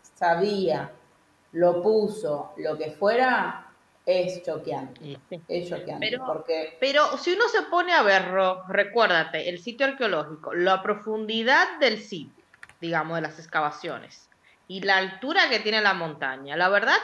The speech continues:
Speaker 2: que uno siente que la pirámide no ha perdido tanta altura.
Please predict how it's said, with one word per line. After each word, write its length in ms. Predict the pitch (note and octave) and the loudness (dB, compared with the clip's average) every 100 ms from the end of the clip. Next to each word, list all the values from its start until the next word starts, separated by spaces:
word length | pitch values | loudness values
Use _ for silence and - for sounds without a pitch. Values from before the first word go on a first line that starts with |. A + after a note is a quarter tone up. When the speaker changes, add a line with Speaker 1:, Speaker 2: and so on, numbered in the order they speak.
| - | 0
Speaker 2:
que 80 | A3+ | 0
uno 240 | B3+ C4+ | 0 -2
siente 680 | C4+ G#3 F3+ E3 D#3+ D#3+ - - | -4 -4 -4 -4 -6 -6 -10 -6
que 120 | F#3+ | 0
la 180 | F3+ F3+ | 0 2
pirámide 460 | F#3 A#3 C#4+ A3 | 2 2 2 0
no 160 | G3 A3+ | 2 0
ha 120 | B3+ | 4
perdido 520 | A3+ F#3+ B3 D#4 E3+ | 2 2 0 0 0
tanta 260 | D#3+ D#3 D3 | 0 -4 -6
altura. 460 | B2+ B2+ C3 D3 | -8 -12 -14 -16